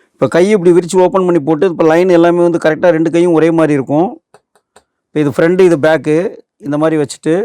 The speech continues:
நம்ம ஷோல்டர் எடுக்கக்கூடிய கிளாத் இப்படி எடுத்துட்டு இந்த லைன்ல இப்படி சேர்க்கணும். இப்ப இந்த லைன்ல வச்சோம்னா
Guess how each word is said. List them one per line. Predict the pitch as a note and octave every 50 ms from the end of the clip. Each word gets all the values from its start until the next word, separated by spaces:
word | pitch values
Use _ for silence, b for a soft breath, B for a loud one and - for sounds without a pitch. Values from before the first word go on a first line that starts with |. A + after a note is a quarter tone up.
| - - _ _ _ _ _ _ _ _ _ _ _ _ _ _ _ - -
நம்ம | C#3+ D3 C#3 - -
ஷோல்டர் | F3+ G3+ G#3 G3 G3 F3
எடுக்கக்கூடிய | E3+ E3 E3 E3+ D3 D#3+ D#3 D3+ C#3 D3
கிளாத் | D3 D3+ D#3+ D3+ E3 C#3+
இப்படி | C#3 D3 C#3+ C3+
எடுத்துட்டு | C3+ - C3 - - D3 D3+ F3+ - - - _ _ _ _ _ _ _ _ _ _ _ _ _ _ _ _ _ _ _ _ _ _ _ _ _ _ _ _ _ _ _ _ -
இந்த | - C#3+ C#3 C#3+
லைன்ல | D3+ D#3+ E3+ E3 E3
இப்படி | D3+ C3+ C#3 - -
சேர்க்கணும். | D3 C#3+ C#3 C#3+ C3+ C3+ C#3 D#3 E3 A3+ - - _ _ _ _ _ _ _ _ _ _ _ _ _ _ _ _ _ _ _ _ _ _ _ _ _ _ _ _ _ _ _ _ _ _ _ _ _ _ _ _ _ _ _ _ _ _ _ _ _ _ _ b b b b b b b b b b b b b b b
இப்ப | b - D3
இந்த | C#3+ D3+ D#3
லைன்ல | D#3+ E3+ F#3 F#3 F3 E3+
வச்சோம்னா | C3 - E3 D#3 E3 F3+